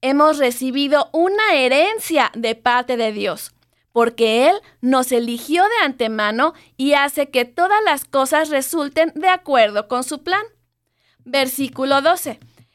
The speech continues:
"El propósito de Dios fue que nosotros, los judíos, que fuimos los primeros en confiar en Cristo", dice el autor,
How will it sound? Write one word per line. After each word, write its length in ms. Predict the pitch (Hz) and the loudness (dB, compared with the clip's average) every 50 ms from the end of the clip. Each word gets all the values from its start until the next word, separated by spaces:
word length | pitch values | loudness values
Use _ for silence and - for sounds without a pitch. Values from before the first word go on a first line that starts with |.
| _ _ _ - | _ _ _ 0
"El 180 | 330 330 330 330 | 2 2 2 2
propósito 600 | 294 285 277 277 - 247 240 240 240 - - 247 | 0 0 0 0 0 -4 -4 -4 -6 -6 -4 -2
de 140 | 262 269 269 | 0 0 0
Dios 360 | 277 302 277 262 277 269 - | 0 0 0 0 0 -2 -4
fue 220 | - 262 254 240 | -2 -2 -2 0
que 140 | 240 202 214 | 0 -2 -2
nosotros, 760 | 208 202 202 208 - - 254 254 247 247 285 294 311 311 - - - | -2 -2 -6 -6 -2 0 0 0 0 2 0 0 0 0 -4 -10 -8
los 280 | 214 220 214 208 214 - | -2 0 0 0 0 -2
judíos, 680 | - 294 320 311 359 330 285 269 262 277 285 - - _ _ _ | -6 -6 -6 -4 -2 0 2 2 2 0 0 -4 -12 _ _ _
que 160 | - 226 220 | -6 -4 -4
fuimos 480 | 220 - - 277 277 277 269 247 240 226 | -4 -6 -4 -4 -2 0 0 0 0 -2
los 160 | 214 214 214 | -4 -6 -6
primeros 460 | - 214 226 233 233 240 240 233 233 | -8 -8 -6 -2 -2 0 0 -2 -2
en 140 | 208 202 202 | -6 -8 -8
confiar 420 | - 202 202 208 - - 208 208 | -8 -8 -10 -8 -4 -2 -2 -2
en 140 | 226 247 262 | -2 -2 -4
Cristo", 580 | 254 - 294 320 302 277 - - 277 285 277 _ | -6 -6 -4 -4 -4 -4 -2 0 0 0 -2 _
dice 360 | - 214 202 202 - - 214 | -12 -16 -14 -14 -12 -6 -2
el 80 | 220 240 | 0 0
autor, 480 | 247 269 269 - 269 240 220 233 - | 0 0 -2 -2 0 0 0 0 -2